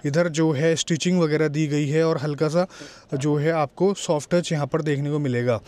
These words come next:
आईआरवीएम आपको मैनुअल ही मिलने वाला है। इसमें जो है ये प्लस एस वेरिएंट है तो आपको पैनोरामिक सनरूफ मिलेगी। यहाँ पर जो एसी यूनिट है वो ऑटो है और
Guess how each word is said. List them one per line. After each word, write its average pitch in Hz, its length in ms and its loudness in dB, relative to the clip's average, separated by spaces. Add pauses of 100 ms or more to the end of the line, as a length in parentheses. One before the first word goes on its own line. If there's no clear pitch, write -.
(260)
आईआरवीएम 196 640 2
आपको 190 380 0
मैनुअल 170 480 2
ही 170 260 2
मिलने 165 360 2
वाला 156 280 2
है। 165 300 2
इसमें 165 440 0
जो 160 180 4
है 160 220 2
ये 165 200 0 (260)
प्लस 208 320 2 (120)
एस 202 260 -2
वेरिएंट 185 460 0
है 175 100 2
तो 180 140 0
आपको 170 240 -2
पैनोरामिक 156 540 0
सनरूफ 151 520 -4
मिलेगी। 160 300 0
यहाँ 160 200 2
पर 190 140 2
जो 196 200 0
एसी 185 380 2
यूनिट 185 320 0
है 175 240 2
वो 170 300 0
ऑटो 143 380 2
है 170 220 2 (340)
और 160 240 2